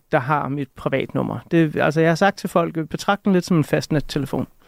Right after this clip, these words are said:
Øh, for den ligger derhjemme, og, og den er til, når jeg er fri,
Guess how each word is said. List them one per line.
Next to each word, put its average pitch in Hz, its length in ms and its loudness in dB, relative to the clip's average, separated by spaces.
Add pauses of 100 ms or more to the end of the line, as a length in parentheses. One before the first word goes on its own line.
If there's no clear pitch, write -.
(560)
Øh, 147 140 -2
for - 120 -4
den 170 160 4
ligger 196 200 6
derhjemme, 160 440 6
og, 151 220 4
og 151 180 -4
den 160 140 4
er 160 60 4
til, 156 280 2 (460)
når 175 60 4
jeg 143 120 6
er 127 40 0
fri, 135 300 -6